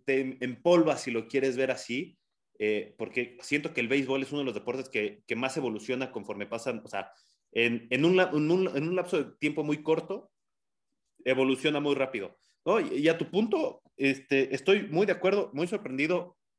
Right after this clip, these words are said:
feliz porque haya dicho Chicago, porque ahora sí, sí me siento bien.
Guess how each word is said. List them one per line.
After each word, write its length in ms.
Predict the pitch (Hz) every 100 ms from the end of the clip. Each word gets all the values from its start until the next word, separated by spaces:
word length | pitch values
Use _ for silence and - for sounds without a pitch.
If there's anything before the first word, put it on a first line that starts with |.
| _ -
feliz 320 | 113 123 156
porque 240 | 165 110
haya 160 | 120 131
dicho 240 | 131 -
Chicago, 600 | 127 - 113 123 170 - _ _ _
porque 240 | - 104 117
ahora 140 | 127
sí, 360 | - 123 123 113
sí 120 | - 110
me 60 |
siento 300 | - 120 110
bien. 300 | 107 113 -